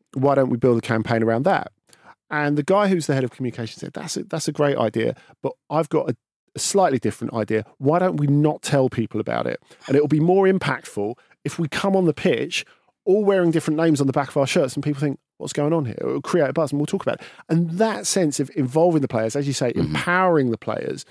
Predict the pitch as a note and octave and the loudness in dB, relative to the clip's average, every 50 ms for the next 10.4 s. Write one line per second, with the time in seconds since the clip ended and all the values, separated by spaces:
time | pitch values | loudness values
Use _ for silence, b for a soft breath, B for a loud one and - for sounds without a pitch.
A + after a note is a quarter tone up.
0 | b b b b b b b b _ _ _ - F3 G3+ G#3 - - F#3 F#3 E3+ | b b b b b b b b _ _ _ -10 -8 -6 -6 -2 0 2 4 4
1 | D#3+ D#3 D3+ C3+ - _ - C#3+ D#3+ E3 D3 - - D#3+ D3+ C#3+ C3+ C3+ C3+ C3+ | 4 2 -2 -4 -8 _ 0 2 2 2 2 0 0 0 0 0 0 0 0 0
2 | C3+ C3 C#3 D3+ D3+ C#3+ - - B2 A2 A2+ A2+ A#2 A#2+ C3 C3+ - _ _ _ | 2 2 2 4 2 2 0 -2 -4 -4 -2 -4 -6 -8 -8 -10 -14 _ _ _
3 | _ _ _ _ _ _ - D#3 - - C#3 - - F3 C#3 B2 A#2+ b b b | _ _ _ _ _ _ -6 -6 -6 -6 -6 -4 -2 -2 0 -2 -2 b b b
4 | b - E3+ F#3 F#3+ - - _ _ - E3 - - - C4 - - F#3 - - | b -2 -2 -2 -2 -2 -6 _ _ -10 -8 -6 -4 -4 -2 0 0 0 2 2
5 | G3 E3 C3 A#2 A2 - C3 - _ _ _ _ _ _ _ _ _ _ _ - | 4 4 2 2 -2 -4 -8 -10 _ _ _ _ _ _ _ _ _ _ _ 0
6 | F3+ F3 E3+ E3+ F#3+ G3+ G#3 A3 A3 G#3 G3+ G3 A3+ B3 A3+ G#3 - - F#3 E3+ | 0 0 2 2 2 2 4 2 2 2 2 0 -2 -4 -8 -6 0 2 4 4
7 | D#3+ - E3+ D#3+ D#3 D3+ D3 C#3 C3+ B2+ - - C3 A#2+ B2+ C3 B2+ B2 B2 B2+ | 4 2 2 2 2 2 4 4 2 2 2 0 0 0 0 0 0 0 0 0
8 | B2 - - D3+ C#3 - B2 A#2 A#2 B2 - - E3+ - A#3 - F3 D#3 C#3+ C3 | -2 0 0 -2 -2 0 0 -2 -2 -2 -2 -4 -4 -4 -4 -4 -2 -2 0 0
9 | B2 A#2+ A2+ A2+ G#2 - - _ _ _ _ _ _ _ _ - B2+ C3 C#3+ C#3+ | 0 0 0 0 -2 -8 -16 _ _ _ _ _ _ _ _ -2 2 2 2 2
10 | - B2+ A#2 G#2+ - - - | 2 0 0 -2 -6 -12 -20